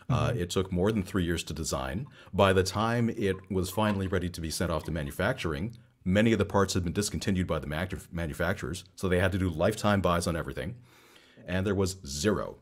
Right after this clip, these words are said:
Speaker 1: zero design for manufacturing, which is why there's sixteen ribbon cables in the thing. So, thanks, Gil.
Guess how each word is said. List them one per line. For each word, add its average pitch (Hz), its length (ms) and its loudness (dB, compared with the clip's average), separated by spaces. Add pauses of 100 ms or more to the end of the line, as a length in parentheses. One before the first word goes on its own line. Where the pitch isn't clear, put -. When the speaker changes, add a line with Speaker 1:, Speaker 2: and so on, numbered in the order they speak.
(200)
Speaker 1:
zero 98 460 4
design 87 340 0
for 87 140 -4
manufacturing, 64 640 -6
which 196 120 -4
is 90 120 -6
why 90 180 0
there's 73 320 -4 (240)
sixteen - 500 -4
ribbon 78 260 -2
cables 64 340 -8
in 62 80 -12
the 60 80 -14
thing. 62 260 -10 (720)
So, 65 220 -6
thanks, 170 340 -2
Gil. 131 260 8